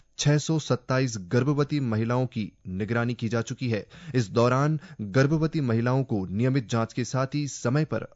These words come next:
अल्ट्रासाउंड कराए जाने, आकस्मिक स्थिति में निःशुल्क एम्बुलेंस सेवा का लाभ लेने, प्रसव के बाद जज्जा बच्चा को घर तक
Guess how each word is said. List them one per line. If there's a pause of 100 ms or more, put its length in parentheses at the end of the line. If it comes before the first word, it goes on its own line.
(140)
अल्ट्रासाउंड
कराए
जाने, (360)
आकस्मिक
स्थिति
में (200)
निःशुल्क
एम्बुलेंस
सेवा
का
लाभ
लेने, (300)
प्रसव
के
बाद (220)
जज्जा
बच्चा
को
घर
तक